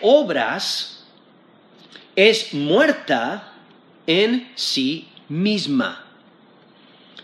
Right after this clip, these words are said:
Entonces Santiago recalca que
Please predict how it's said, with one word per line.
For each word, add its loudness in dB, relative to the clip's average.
Entonces 2
Santiago 2
recalca 0
que 4